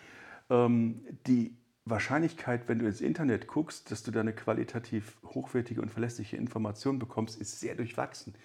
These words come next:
je nachdem, was du findest. Und, ähm, mein Beispiel, um da einzusteigen, ist, du guckst mal bei Google, ähm, was Seelenmangel auslöst. Oh, Seelenmangel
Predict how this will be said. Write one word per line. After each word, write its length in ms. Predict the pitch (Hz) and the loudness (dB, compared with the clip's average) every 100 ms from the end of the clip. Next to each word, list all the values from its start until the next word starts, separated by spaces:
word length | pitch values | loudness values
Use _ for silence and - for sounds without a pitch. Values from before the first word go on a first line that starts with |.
| - - - | -20 -20 -4
je 140 | 120 | 2
nachdem, 340 | 120 120 127 123 | 2 2 2 2
was 180 | 113 | 0
du 80 | - | -6
findest. 600 | - - 156 107 - - _ - - - - - - - _ - | -8 -2 -2 -2 -10 -20 _ -20 -20 -20 -20 -20 -20 -20 _ 2
Und, 300 | 147 127 123 - - - - - | 6 6 4 -4 -12 -14 -16 0
ähm, 300 | 123 113 107 - - | 2 2 -2 -8 -4
mein 180 | 123 120 | 4 6
Beispiel, 400 | 107 120 131 143 | 6 6 4 2
um 120 | 127 | 2
da 100 | 113 | 2
einzusteigen, 840 | - 101 127 165 - 110 120 131 143 | 0 -2 -2 -6 -2 0 2 2 0
ist, 240 | 131 - | -2 -2
du 60 | 113 | -4
guckst 340 | - 151 - | 0 -2 0
mal 120 | 147 | 0
bei 160 | 123 104 | 2 0
Google, 420 | 92 135 160 151 151 - - - - - | 2 0 4 2 2 -14 -18 -20 -8 2
ähm, 480 | 117 117 113 107 - _ _ _ _ _ _ _ _ _ _ _ _ | 6 6 4 0 -12 _ _ _ _ _ _ _ _ _ _ _ _
was 320 | 127 120 - | 4 4 0
Seelenmangel 800 | - 90 123 135 98 85 82 82 80 | -8 4 6 6 4 2 -2 -6 -8
auslöst. 880 | 80 80 - 80 76 78 - - - _ _ - | -8 -8 -10 -10 -8 -12 -16 -20 -20 _ _ 4
Oh, 400 | 139 113 - - - _ _ _ | 6 6 2 -6 -20 _ _ _
Seelenmangel 840 | 107 123 156 151 135 127 131 139 | 2 6 6 8 6 6 4 0